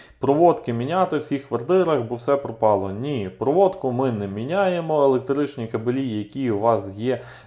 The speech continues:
вже прокладені для електрики, вони залишаються тими самими.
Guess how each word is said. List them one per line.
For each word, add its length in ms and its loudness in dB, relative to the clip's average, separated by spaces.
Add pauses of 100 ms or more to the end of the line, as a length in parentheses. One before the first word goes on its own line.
вже 240 2
прокладені 960 2 (200)
для 240 4
електрики, 560 4
вони 200 0
залишаються 640 2
тими 280 -2
самими. 580 -2